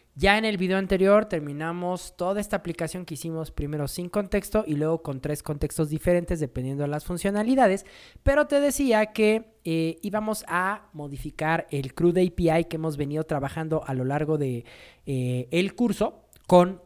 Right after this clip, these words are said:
context. Entonces, fíjate, y yo te invito, recuerda que en la descripción de todos los videos del curso de React encuentras el link hacia el código, hacia los códigos que están en un repositorio en mi GitHub. Entonces, fíjate, eh, yo aquí tengo la carpeta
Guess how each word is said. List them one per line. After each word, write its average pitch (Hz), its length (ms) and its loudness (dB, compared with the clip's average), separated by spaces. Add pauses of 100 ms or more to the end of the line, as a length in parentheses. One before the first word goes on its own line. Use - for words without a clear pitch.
context. 135 560 -6
Entonces, 262 400 -2
fíjate, 196 460 2
y 165 80 -10
yo 220 100 4
te 220 80 -2
invito, 254 540 2
recuerda 190 280 -2
que 233 60 -6
en 220 80 -4
la 220 80 -2
descripción 175 480 -4
de 208 80 0
todos 220 220 2
los 190 120 4
videos 170 300 0
del 165 140 -2
curso 180 300 0
de 190 80 2
React 185 480 2
encuentras 165 520 -6
el 147 160 -4
link 170 260 -2
hacia 131 280 -6
el 123 280 -6
código, 160 540 -4 (360)
hacia 139 200 -4
los 131 160 -4
códigos 170 320 4
que - 60 -12
están 160 180 0
en 156 80 0
un 160 140 0
repositorio 143 640 0
en 156 80 0
mi 175 140 0
GitHub. 208 360 -2 (500)
Entonces, 233 360 -2
fíjate, 247 420 2 (460)
eh, 202 340 4
yo 214 100 4
aquí 247 300 4
tengo 214 320 2
la 196 160 4
carpeta 175 580 2